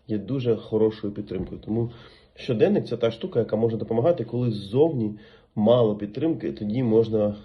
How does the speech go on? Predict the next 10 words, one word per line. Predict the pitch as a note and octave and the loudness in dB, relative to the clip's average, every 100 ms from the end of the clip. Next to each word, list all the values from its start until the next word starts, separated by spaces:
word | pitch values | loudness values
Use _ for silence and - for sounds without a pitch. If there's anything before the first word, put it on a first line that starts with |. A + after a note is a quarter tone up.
| - - G#2+ | -18 -20 -16
збирати, | G2+ G2+ A#2 G#2+ G2 - - | -12 -2 2 2 2 -4 -6
отримувати | A2+ A2 A#2 G2+ G2+ G#2 | -4 -4 -2 -2 -2 -4
її | G#2 G2+ G2+ | -6 -4 -4
зсередини. | - - G#2 F#2+ F2+ G#2+ - - - - - - - | -6 -6 -4 -2 -4 -12 -14 -18 -20 -20 -20 -20 -6
А, | G2+ G2+ G2+ G2 F#2+ | -2 2 2 2 -2
піклуйтесь | - B2 C#3+ D3 C3 | -6 -4 -2 -2 -4
про | - A2+ | -4 -4
свій | A2+ A#2+ A#2+ G#2+ | -4 -2 0 2
емоційний | A2 G#2 - G#2 G2+ | 0 0 0 -2 -2
стан | - C#3+ D#3 | 0 0 0